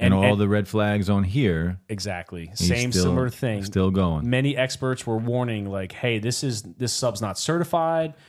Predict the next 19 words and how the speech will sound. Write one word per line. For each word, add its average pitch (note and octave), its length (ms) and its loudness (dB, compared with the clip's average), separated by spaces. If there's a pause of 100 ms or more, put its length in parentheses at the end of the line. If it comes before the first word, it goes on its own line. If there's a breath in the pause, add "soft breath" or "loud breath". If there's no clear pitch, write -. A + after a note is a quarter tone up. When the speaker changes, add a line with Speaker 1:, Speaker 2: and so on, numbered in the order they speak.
(120 soft breath)
Speaker 2:
You're A#2+ 140 0
using A#2+ 320 2
all A2+ 100 2
these G#2+ 140 -4
different - 260 -4
components C#3 640 -2
that A2+ 400 0
aren't A#2+ 400 -2
certified A#2+ 640 -2
to G#2+ 100 -4
go A#2 680 0
or A#2+ 80 -2
to A#2 100 -2
be A#2+ 140 0
able A2+ 140 -2
to A2+ 40 0
withstand A2 460 -4
that E2+ 140 -10
pressure." E3+ 500 -2